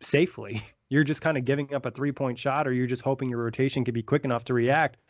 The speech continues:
But given Jarrett Allen's speed on the rolls, it just makes such a huge impact on the game.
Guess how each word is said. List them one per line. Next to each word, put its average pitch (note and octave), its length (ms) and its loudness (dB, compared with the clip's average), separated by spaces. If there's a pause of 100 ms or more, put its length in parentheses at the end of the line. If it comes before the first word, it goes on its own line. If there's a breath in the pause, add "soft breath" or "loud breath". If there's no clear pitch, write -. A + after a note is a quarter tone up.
(300 soft breath)
But C3 200 -4
given D3+ 280 2
Jarrett C3 240 4
Allen's B2 340 -4
speed D#3 440 -2
on B2 160 0
the A2+ 80 -4
rolls, A#2+ 540 0 (220 soft breath)
it B2 100 -6
just D3 180 -2
makes C#3 240 -2
such D3+ 160 -4
a B2 40 -2
huge C3 360 -2
impact B2 360 -2
on A2+ 60 -2
the G#2 80 -4
game. A2 340 -4